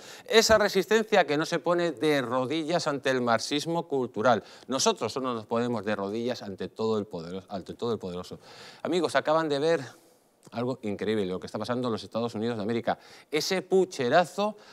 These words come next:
a la venezolana, ese pucherazo increíble que han cometido los demócratas. Hoy vamos a hablar de todos esos delitos electorales que se han cometido en las elecciones norteamericanas.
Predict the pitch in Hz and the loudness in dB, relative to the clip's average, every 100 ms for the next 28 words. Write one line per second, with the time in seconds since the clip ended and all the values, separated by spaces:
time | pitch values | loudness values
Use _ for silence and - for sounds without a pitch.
0 | - - 104 104 107 104 110 104 101 101 | -8 2 4 6 6 4 2 2 -4 0
1 | 120 113 95 113 117 160 - 147 - 127 | 2 2 -2 -6 -4 -4 -4 -6 -2 2
2 | 139 - 170 170 - 135 131 117 117 113 | 2 0 -2 -2 -2 0 0 0 2 2
3 | 143 160 165 - 123 131 135 123 117 107 | 2 0 -2 -2 0 0 -2 -4 -6 -4
4 | 120 139 131 120 120 127 - 98 104 123 | -2 0 0 2 2 0 -2 -6 -2 -2
5 | 117 95 92 85 - - - - - 156 | -2 -4 -4 -6 -8 -20 -18 -14 2 4
6 | 214 226 143 156 185 170 143 123 139 156 | 6 4 4 4 4 2 2 2 4 6
7 | 175 - 127 123 120 - - 196 180 180 | 4 2 -2 0 0 -2 -2 0 0 -2
8 | 156 160 131 131 160 - 160 139 113 - | -4 -4 0 2 2 0 -4 -2 -2 -2
9 | 107 120 147 139 101 110 120 113 101 120 | 0 0 0 -2 -6 -4 -2 -2 -2 0
10 | 131 120 - 120 92 - 120 123 107 104 | 2 2 0 -4 -4 -2 -2 -2 -2 -4
11 | - 95 90 85 98 87 - | -4 -6 -4 -4 -2 -2 -6